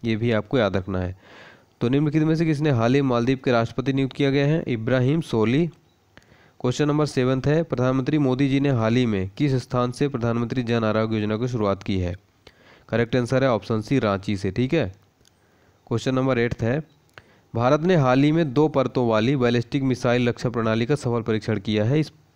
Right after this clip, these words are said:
रक्षा प्रणाली का क्या नाम है? इसका करेक्ट आंसर दोस्तों ऑप्शन है पृथ्वी डिफेंस व्हीकल। ठीक है, आपको बता दें भारत ने ओडिशा के मिसाइल परीक्षण केंद्र से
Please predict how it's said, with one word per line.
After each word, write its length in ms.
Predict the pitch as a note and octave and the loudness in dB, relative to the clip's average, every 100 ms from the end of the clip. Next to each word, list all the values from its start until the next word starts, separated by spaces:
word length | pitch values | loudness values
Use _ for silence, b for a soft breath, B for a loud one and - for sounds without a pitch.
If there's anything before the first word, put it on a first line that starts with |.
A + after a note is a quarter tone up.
| - | -8
रक्षा 220 | A2 - | -4 -4
प्रणाली 320 | A#2 A#2 A2+ A#2 | -2 0 0 0
का 140 | C#3 | -2
क्या 220 | - G#2 | 0 0
नाम 200 | F#2 F2+ | 0 -4
है? 220 | F2 F2 - _ _ b b b b b b b _ | -6 -10 -12 _ _ b b b b b b b _
इसका 340 | - A2 A#2 | -8 -4 -6
करेक्ट 340 | G#2+ A#2+ A#2+ C3 | 0 0 0 -2
आंसर 200 | A#2+ C3 | 0 0
दोस्तों 300 | C3+ C3+ - | 0 -2 -2
ऑप्शन 400 | G#2+ - A#2 B2+ | -2 -2 -2 -2
है 60 | |
पृथ्वी 380 | C3 A2+ A#2 A#2+ | -2 -4 -2 0
डिफेंस 440 | A2+ - B2+ C3 | -2 -2 -4 -4
व्हीकल। 540 | C#3 G#2 G2 G#2 F2+ F#2+ _ _ - | -4 -4 -2 -2 -2 -6 _ _ -8
ठीक 160 | C3 | -2
है, 60 | A#2+ | -2
आपको 200 | G#2 A2+ | -2 -4
बता 220 | A#2 A#2 | 0 0
दें 180 | B2+ F3 B B B B | 0 -2 B B B B
भारत 280 | A#2 B2 D3+ | 0 2 2
ने 160 | D#3 F3 | 2 2
ओडिशा 420 | C#3+ B2+ - D3+ | 4 2 2 0
के 340 | C3+ D3 D3+ | 2 0 0
मिसाइल 380 | B2+ A#2 B2+ B2+ | -2 -2 0 0
परीक्षण 360 | B2+ A#2+ B2+ B2+ | -2 -4 -2 -2
केंद्र 280 | A#2+ A#2 A2+ | -2 -2 -2
से 260 | A#2 D#3+ | -2 -2